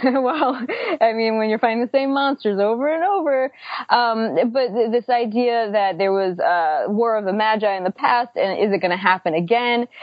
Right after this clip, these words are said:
Is the world gonna be destroyed or nearly destroyed over and over again?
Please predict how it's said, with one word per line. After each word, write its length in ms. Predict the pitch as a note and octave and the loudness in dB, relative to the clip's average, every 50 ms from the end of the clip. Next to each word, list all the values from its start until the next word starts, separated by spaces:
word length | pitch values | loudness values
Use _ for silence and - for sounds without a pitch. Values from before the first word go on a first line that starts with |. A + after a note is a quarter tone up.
| - - - - - | -18 -18 -16 -2 0
Is 180 | - A3+ G#3 F3+ | 0 0 2 0
the 60 | A3+ | 0
world 300 | G#3+ G#3+ A#3 A3+ A3+ G#3 | 0 2 0 0 0 0
gonna 200 | A3 A#3 A3+ G#3 | 0 0 0 0
be 160 | F#3 G3+ G3+ G3 | 0 0 0 0
destroyed 680 | E3 F#3+ - - - - - G3+ G3+ G3+ G3 G3+ G#3 F#3 | -2 -4 -6 -10 -8 -2 0 2 2 2 2 0 0 -2
or 100 | F#3 F#3+ | -2 -2
nearly 400 | F#3+ G3 G3 G3+ G#3 G3+ G3+ G3 | 0 0 2 2 2 2 0 0
destroyed 400 | F3+ G3+ F#3 - - G#3 G3 F#3+ C3 | -2 -4 -2 0 0 2 2 2 2
over 240 | F#3 G3 F3 F#3 | 0 0 0 -2
and 100 | F3+ F3 | 0 0
over 260 | F#3+ G#3+ A3+ G3 F#3+ G3 | 0 0 2 2 0 0
again? 360 | F#3+ F#3 F#3+ F#3 F#3+ F#3 | 2 2 0 0 0 -4